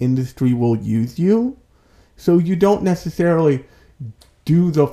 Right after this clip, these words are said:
your full-blown art style. You do an art style, you bend your art style to the things that will sell and the things that are viable.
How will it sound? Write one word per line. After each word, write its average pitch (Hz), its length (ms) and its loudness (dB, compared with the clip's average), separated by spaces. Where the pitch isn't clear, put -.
your 131 220 2
full-blown 143 680 2
art 143 300 -4
style. 123 560 0
You 139 180 -2
do 156 280 0
an 120 200 -4
art 151 240 -2
style, 151 420 -2
you 135 220 -8
bend 165 260 2
your 165 160 0
art 147 240 -2
style 135 380 0
to 131 180 -10
the 123 140 -6
things 139 360 -4
that - 160 -8
will 117 120 -8
sell 120 380 -4
and 107 100 -8
the 113 80 -8
things 123 400 -8
that 117 280 -8
are 120 340 -4
viable. 117 680 -8